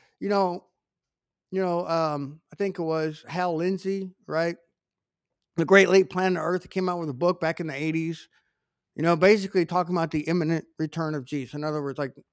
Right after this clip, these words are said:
now, oh, it didn't happen, right? I mean, how many times have we seen people try to give dates on the, on the coming of Jesus, and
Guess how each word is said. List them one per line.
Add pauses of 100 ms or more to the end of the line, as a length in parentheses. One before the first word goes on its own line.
(880)
now,
oh, (100)
it
didn't
happen, (460)
right? (680)
I
mean,
how
many
times
have
we
seen
people
try
to
give
dates (580)
on
the,
on
the
coming
of
Jesus,
and